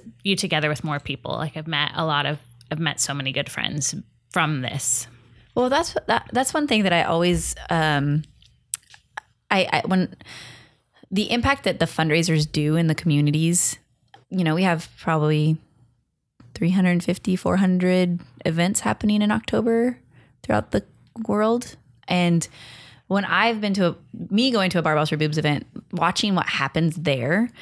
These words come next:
Speaker 2: is really incredible. It's impactful because, especially if you have a survivor in your community. And so it's almost like the community gets to come together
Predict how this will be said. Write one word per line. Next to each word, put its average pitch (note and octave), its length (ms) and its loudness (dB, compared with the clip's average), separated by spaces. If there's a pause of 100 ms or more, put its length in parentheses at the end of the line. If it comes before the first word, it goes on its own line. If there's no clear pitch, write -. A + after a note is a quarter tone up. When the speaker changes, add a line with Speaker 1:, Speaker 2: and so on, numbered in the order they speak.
(460)
Speaker 2:
is E3+ 580 2 (920)
really B3 340 0
incredible. D#3 680 -2
It's - 140 -2
impactful F3 760 0 (120)
because, F#3 420 0 (220)
especially C4+ 500 0
if A3+ 80 0
you G3+ 60 4
have F3 80 4
a E3 60 2
survivor D3+ 440 2
in D3+ 80 4
your D3 100 2
community. D3 540 0 (360)
And F#3 140 0
so G#3 80 2
it's G3 120 0
almost C4+ 240 2
like F#3 180 2
the G3 80 0
community E3+ 340 2
gets D3+ 220 -2
to D#3+ 100 0
come D#3 220 0
together D3 460 2